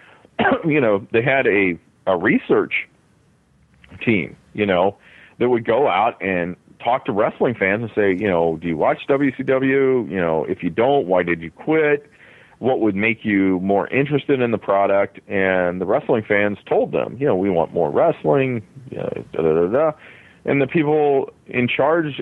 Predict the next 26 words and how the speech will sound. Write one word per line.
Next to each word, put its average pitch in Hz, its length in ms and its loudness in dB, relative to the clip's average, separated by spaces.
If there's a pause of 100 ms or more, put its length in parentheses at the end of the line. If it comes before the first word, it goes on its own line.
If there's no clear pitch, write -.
at 117 120 0
the 98 80 -2
time 151 640 0 (340)
heard 131 400 0
what 117 280 0
they 113 120 2
wanted, 104 540 2
and 87 180 -6
they're 104 180 0
like, 95 300 0 (180)
"Well, 160 120 0
that 151 380 0
doesn't 107 200 -2
matter. 82 360 0
That's 110 120 -8
not 123 160 0
what, 117 260 -2 (140)
no, 147 380 0
who 139 120 -2
cares? 175 300 0
That's 95 160 -10
not 110 140 2
what 101 180 2
we 110 160 2
wanna 135 280 0
do." 82 300 0